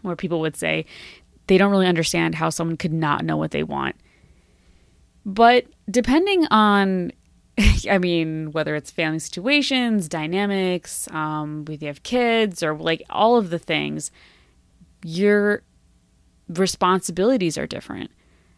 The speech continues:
And every person has an incredibly different life than the other person. So all advice, always take with a grain of salt, as in, like, you have to find out how it applies to you.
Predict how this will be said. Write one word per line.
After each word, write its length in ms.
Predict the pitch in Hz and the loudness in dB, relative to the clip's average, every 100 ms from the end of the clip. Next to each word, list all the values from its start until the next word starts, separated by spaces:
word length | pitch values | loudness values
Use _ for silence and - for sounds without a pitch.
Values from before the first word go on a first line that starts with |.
| _ _ _ 196 | _ _ _ 0
And 240 | 196 185 | 2 2
every 360 | - 202 202 214 | 2 4 4 -2
person 480 | - 202 190 196 185 | -2 -4 -2 -2 -4
has 500 | 165 180 180 170 165 - | -2 -2 0 -2 -6 -4
an 80 | |
incredibly 480 | 180 170 - 175 180 | -4 -4 -4 -2 0
different 380 | 156 170 180 170 | -2 -4 -6 -6
life 300 | 160 165 - | -4 -4 -8
than 180 | - 160 | -10 -6
the 100 | 165 | 0
other 200 | 226 226 | 2 0
person. 420 | 165 - - 185 _ _ _ _ _ | -2 -10 -10 -14 _ _ _ _ _
So 720 | - - 196 180 180 180 180 _ _ _ _ _ _ _ _ _ _ - | -6 2 4 4 4 2 0 _ _ _ _ _ _ _ _ _ _ 4
all 260 | 202 269 247 | 8 8 6
advice, 640 | 190 156 151 190 302 - - | 2 2 0 2 0 -2 2
always 260 | 185 208 | 4 4
take 240 | - 220 214 | 4 0 2
with 80 | 190 | -2
a 60 | |
grain 160 | 180 180 | -2 -4
of 80 | - | -4
salt, 420 | 180 170 170 - | 0 2 2 0
as 240 | - 165 160 | -4 -4 -4
in, 180 | 165 165 | -6 -6
like, 240 | 170 160 | -8 -6
you 80 | 175 | -6
have 240 | 165 170 | -6 -8
to 100 | 185 | -10
find 280 | 175 165 165 | -8 -6 -4
out 100 | 160 | -6
how 240 | - 165 | -4 -4
it 80 | 165 | -4
applies 380 | 151 - 151 156 | -6 -6 -8 -8
to 100 | - | -10
you. 320 | 165 - - | -8 -8 -10